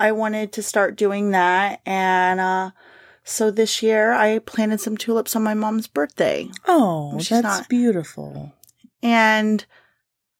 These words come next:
Speaker 1: I have fourteen fucking tulips already coming up.
Speaker 2: Oh,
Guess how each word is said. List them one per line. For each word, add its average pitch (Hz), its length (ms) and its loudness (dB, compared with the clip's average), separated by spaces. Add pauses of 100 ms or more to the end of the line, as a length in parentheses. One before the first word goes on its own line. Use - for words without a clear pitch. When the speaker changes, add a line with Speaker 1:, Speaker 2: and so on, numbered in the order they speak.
Speaker 1:
I 226 100 -10
have 262 260 -8
fourteen 226 1040 -2
fucking 214 440 -4
tulips 233 400 -2
already 196 220 2
coming 185 360 -8
up. 156 280 -10
Speaker 2:
Oh, 480 840 0